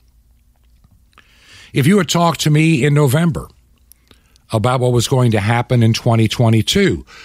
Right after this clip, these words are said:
with the invasion of Ukraine and all of a sudden the massive instability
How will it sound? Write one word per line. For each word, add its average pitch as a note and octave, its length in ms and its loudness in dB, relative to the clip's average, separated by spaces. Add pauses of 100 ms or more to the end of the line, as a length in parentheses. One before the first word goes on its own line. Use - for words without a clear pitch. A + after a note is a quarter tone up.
(140)
with A2+ 200 -4
the A#2+ 120 0
invasion A#2+ 480 0
of A#2 140 0
Ukraine B2+ 520 -2
and F#2 140 0
all D#3+ 240 0
of C#3 60 0
a C3 80 0
sudden C3 320 -2
the A2+ 180 0
massive B2+ 680 -2
instability D3+ 1000 0